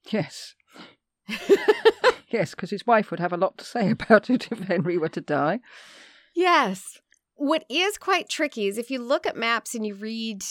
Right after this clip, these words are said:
Speaker 2: um, ah, the military historian.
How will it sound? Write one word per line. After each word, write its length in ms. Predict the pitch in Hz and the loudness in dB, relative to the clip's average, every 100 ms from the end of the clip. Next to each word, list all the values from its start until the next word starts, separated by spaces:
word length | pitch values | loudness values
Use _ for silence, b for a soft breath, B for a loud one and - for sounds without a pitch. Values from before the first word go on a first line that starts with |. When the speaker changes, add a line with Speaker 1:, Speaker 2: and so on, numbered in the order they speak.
| - 190 | -12 -8
Speaker 2:
um, 600 | 196 196 185 175 165 151 _ _ _ _ _ _ _ - | -2 0 -2 -4 -8 -10 _ _ _ _ _ _ _ -14
ah, 200 | 175 160 | -12 -12
the 60 | |
military 500 | 170 165 165 175 170 | -14 -14 -14 -12 -12
historian. 600 | 165 - 175 165 160 156 | -12 -12 -12 -14 -16 -18